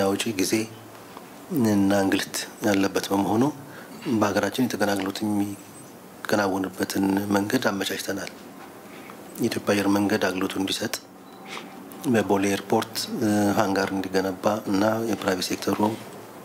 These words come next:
እዛ እንዲገለገል፣ እ፣ በግል ለማልማት ፍላጎት ያላቸው፣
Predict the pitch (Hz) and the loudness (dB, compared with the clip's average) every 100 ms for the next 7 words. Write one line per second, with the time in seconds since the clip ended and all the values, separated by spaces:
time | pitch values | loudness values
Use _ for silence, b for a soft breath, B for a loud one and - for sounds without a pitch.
0 | - 202 101 95 92 - 95 98 - - | -4 2 4 4 2 2 0 2 0 0
1 | - - - B B B B - - 175 | -8 -16 -16 B B B B -16 -8 0
2 | 113 110 107 107 107 104 104 104 104 - | 4 6 6 4 4 2 -2 -4 -10 -12
3 | - - - - 110 117 113 113 107 107 | -16 -16 -16 -2 4 4 6 4 4 4
4 | 107 107 - 104 101 104 98 98 101 - | 2 0 2 2 2 2 2 2 0 0